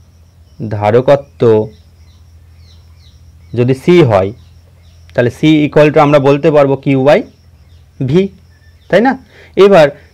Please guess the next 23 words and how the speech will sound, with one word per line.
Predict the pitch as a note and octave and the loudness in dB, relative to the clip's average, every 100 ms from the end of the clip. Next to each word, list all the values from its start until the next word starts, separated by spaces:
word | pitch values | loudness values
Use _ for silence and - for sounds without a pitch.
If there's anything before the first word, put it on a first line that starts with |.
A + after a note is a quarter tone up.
| - | -2
কিউ | F3+ F#3+ | 2 4
by | G3+ F#3+ | 4 2
ভি | D#3 G#3 G3 | 0 0 2
বলতে | F3 - F3+ | 0 0 0
এই | F#3 | 0
ভিটা | G3+ G3 G3+ | 0 -2 -2
কিন্তু | A3 G3+ D#3+ - _ _ _ _ D3 | -2 -4 -4 -14 _ _ _ _ -4
আমাদের | D#3+ F3 F3 | 0 0 -2
কি? | C#3+ - C3 | -4 -4 0
বিভবটা, | F3 E3 - - A2 _ - | 2 2 -2 -8 -18 _ -8
হ্যাঁ? | A3 - _ _ _ - | -8 -8 _ _ _ -4
তাহলে | C#3+ D3 | -2 0
আমরা | D3+ D#3 | 0 0
এখান | D3+ D#3+ | 0 -4
থেকে | D#3 E3 E3 | -4 -4 -2
কিউ | F#3+ G#3 F#3 | -2 0 0
equal | F3 F#3 F3+ E3+ | 2 2 2 -2
to | E3 - | -10 -4
কিউ | F3 E3+ | -4 0
তো | F3+ | 0
জানি, | F#3 G3 - - _ _ _ _ _ _ _ - C3 | 0 -2 -8 -18 _ _ _ _ _ _ _ -6 -2
আর | C3 | 0
বিভব | D#3 E3 | 0 2